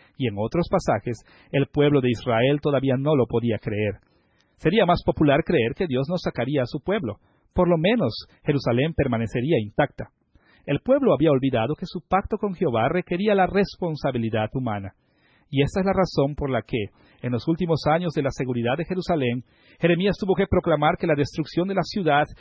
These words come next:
y del templo estaba viniendo. En Jeremías capítulo siete, versículos trece al quince, leemos estas palabras: "Ahora pues, por cuanto vosotros habéis hecho todas estas obras, dice Jehová, y aunque os hablé desde temprano y sin cesar,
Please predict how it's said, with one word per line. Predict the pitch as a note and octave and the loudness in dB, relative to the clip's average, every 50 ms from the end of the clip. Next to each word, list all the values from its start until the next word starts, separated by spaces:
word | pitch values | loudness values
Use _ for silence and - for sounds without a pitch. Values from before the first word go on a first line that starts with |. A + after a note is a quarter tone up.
| - - | -10 -4
y | E3+ D#3 | 0 2
del | D#3+ D3+ - | 2 2 2
templo | - G3+ B3 C#4 F#3+ - C#3+ A#2+ | 2 0 0 0 0 -2 -4 -4
estaba | G#2+ - - B2+ A#2+ A2+ | -2 -2 0 0 0 2
viniendo. | A2+ A#2 B2 C3 C3 A#2+ A2 G#2+ G2+ - _ _ _ _ - _ _ _ _ _ | 0 2 2 2 2 2 0 -2 -4 -6 _ _ _ _ -20 _ _ _ _ _
En | - D#3+ | -6 -4
Jeremías | C#3+ E3+ F3 F3 F3+ G#3+ G3+ - | 0 0 0 2 2 0 0 0
capítulo | - F#3 - - - F3+ E3+ | -2 -4 -4 -4 -4 -2 -2
siete, | - - - F#3+ F3 - D3 | -2 -2 -2 -4 -2 -2 -2
versículos | C3+ A#2+ A#2 - G3 - E3 D3+ C3 - | -4 -4 -4 -6 -4 -2 -2 -2 -2 -2
trece | - F3 F#3 - - E3+ | -2 -2 -2 -2 -2 -2
al | B2+ A#2 | -2 -2
quince, | - - F3+ E3+ C#3+ - - C3 G#2+ - _ - _ _ - | -4 -4 -4 -2 -2 -2 -2 -4 -4 -4 _ -20 _ _ 0
leemos | C#3 C#3 C#3+ F3 F3+ D#3 D#3 - | 2 4 4 4 2 0 -2 -4
estas | C#3 - - C#3 - - | -6 -6 -6 -6 -6 -4
palabras: | C#3 C3+ C3+ B2 A2 G#2 G2 F2+ - - _ _ _ _ - - - - | -2 0 0 0 -2 -2 -6 -12 -14 -18 _ _ _ _ -20 -20 -6 0
"Ahora | - D3+ F#3+ A#3 B3+ B3 | 2 4 4 4 4 2
pues, | - - B3+ F#3 C3 - - - | 0 0 0 0 0 -2 -4 -4
por | - D3+ C#3 | -4 -4 -2
cuanto | E3 D#3+ D#3+ D#3 D3 | -2 -2 -2 -2 0
vosotros | D#3+ D3+ - - G#3 G#3 - G#3 F#3 - | 0 0 2 2 0 2 2 0 -2 0
habéis | F3 E3 F#3 F#3+ - - | 0 -2 -2 -2 -2 -2
hecho | - F#3+ F3+ - F#3 | -2 -2 -2 -2 -2
todas | - - F#3+ F#3+ D#3+ - F#3 | -2 0 2 0 2 0 0
estas | E3+ - - E3+ - - | -2 0 0 -2 0 2
obras, | E3 D3 B2+ C3 C3 B2+ B2+ A#2+ A#2+ | 0 2 2 2 0 -2 -2 -6 -4
dice | - G#3+ G#3+ - - F3 E3+ C#3+ - | -2 -2 -2 -2 -2 -4 -6 -4 0
Jehová, | - D3 A#2+ A2+ A#2+ A#2+ B2+ B2 - _ _ _ _ - - - - | 0 0 2 2 2 2 2 2 -2 _ _ _ _ -20 -12 -2 0
y | D#3+ | 2
aunque | D#3+ E3+ B2+ F3 | 2 2 0 -2
os | E3 - F3 | -2 -2 -2
hablé | D#3+ D3 D#3 F3+ G3+ | -2 0 0 0 0
desde | G3 E3+ - - | 0 -2 -2 -4
temprano | - - E3+ D3+ C3+ - D#3+ E3 F3+ F#3+ F3 | -4 -4 -4 -4 -2 0 2 2 2 2 0
y | D3 | -2
sin | - - E3 D3 | -2 -2 -4 -2
cesar, | B2+ - C#3+ - - D3 D3 D#3+ D#3+ C#3+ | -2 -2 -2 -2 2 2 2 4 2 0